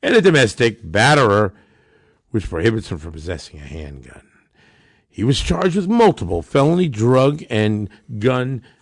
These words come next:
trafficking charges, and he was booked in the jail without bond. Well, there you go, folks. That is what I would officially call a sensitive place, and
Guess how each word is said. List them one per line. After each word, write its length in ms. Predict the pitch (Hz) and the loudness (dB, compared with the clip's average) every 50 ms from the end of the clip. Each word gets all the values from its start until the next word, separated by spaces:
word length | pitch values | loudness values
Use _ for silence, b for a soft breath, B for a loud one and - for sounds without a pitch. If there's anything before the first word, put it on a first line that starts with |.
| b b b b b b - | b b b b b b -20
trafficking 920 | - - - 127 117 117 120 117 - - - - 104 101 104 104 104 104 _ | -16 -6 -2 2 2 2 2 0 -4 -8 -10 -6 -4 -2 -2 -2 -4 -6 _
charges, 640 | _ - - - 107 101 107 107 101 101 113 107 95 | _ -10 -6 -4 -4 -2 -4 -4 -6 -6 -6 -6 -4
and 80 | 107 104 | -6 -6
he 60 | 98 | -6
was 280 | 87 92 95 92 92 87 _ _ | -6 -8 -10 -12 -14 -18 _ _
booked 500 | - 101 92 82 80 82 - _ _ _ _ | -18 -16 -14 -12 -12 -14 -14 _ _ _ _
in 140 | 87 80 80 | -12 -10 -10
the 80 | 82 85 | -10 -12
jail 500 | 80 85 85 80 73 73 71 71 76 - | -12 -12 -12 -12 -12 -12 -14 -16 -18 -20
without 400 | 90 82 78 71 71 76 71 69 | -20 -20 -20 -20 -20 -20 -20 -20
bond. 480 | 87 85 82 82 78 69 67 - _ _ B B B B B B B B B B B B B | -18 -16 -16 -16 -16 -18 -20 -20 _ _ B B B B B B B B B B B B B
Well, 360 | 110 123 147 156 127 85 76 | 0 2 4 4 2 0 0
there 200 | 82 104 113 117 | 0 0 2 2
you 180 | 117 113 110 104 | 2 0 -2 -4
go, 220 | 87 104 98 104 | -4 -6 -8 -6
folks. 680 | 113 104 - - 76 69 - - - - - - - - _ b b b b b b b b b b b b _ | -8 -10 -12 -14 -20 -20 -20 -20 -20 -20 -20 -20 -20 -20 _ b b b b b b b b b b b b _
That 540 | - 101 101 117 135 147 156 156 151 - - - - - _ - | -12 -6 -2 0 2 4 4 2 2 0 -4 -10 -20 -20 _ -6
is 500 | 107 110 113 113 113 110 98 - - - _ _ _ - | -4 -2 0 0 0 0 -2 -6 -12 -18 _ _ _ -10
what 200 | 98 95 92 95 | -8 -6 -4 -2
I 140 | 98 101 101 | -2 -2 -2
would 160 | 101 92 87 | -2 -4 -4
officially 680 | 87 78 _ _ _ - 147 147 - - - 92 92 85 | -8 -10 _ _ _ -2 -2 -2 -2 -6 -10 -14 -14 -16
call 340 | - _ - 92 90 90 87 | -16 _ -8 -6 -6 -6 -6
a 60 | 82 | -8
sensitive 580 | - - 107 98 85 - - 82 80 73 _ - | -8 -6 -6 -6 -6 -8 -12 -18 -20 -20 _ -14
place, 540 | - 104 117 120 123 123 117 - - - - _ _ - - - _ _ _ - | -6 -2 0 0 0 0 -2 -8 -14 -20 -20 _ _ -20 -20 -20 _ _ _ -12
and 440 | 95 90 90 87 85 82 85 82 | -8 -6 -6 -4 -6 -6 -8 -10